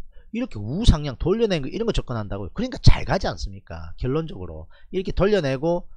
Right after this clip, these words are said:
이런 트렌드로 가는 거 상승 추세로 가다가 시장 급락 때문에 빠졌으니까 틀린 거 있어요?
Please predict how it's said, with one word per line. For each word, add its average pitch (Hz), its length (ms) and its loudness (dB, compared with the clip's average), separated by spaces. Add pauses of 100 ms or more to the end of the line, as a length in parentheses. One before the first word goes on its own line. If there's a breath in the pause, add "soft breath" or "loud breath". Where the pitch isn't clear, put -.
(300)
이런 214 320 2
트렌드로 170 380 -4
가는 156 320 -2
거 110 360 -2
상승 151 400 -8
추세로 - 280 -2
가다가 143 340 -2
시장 156 480 2
급락 202 300 -4
때문에 165 180 -4
빠졌으니까 143 680 -4 (500 soft breath)
틀린 233 240 2
거 202 40 4
있어요? 175 380 4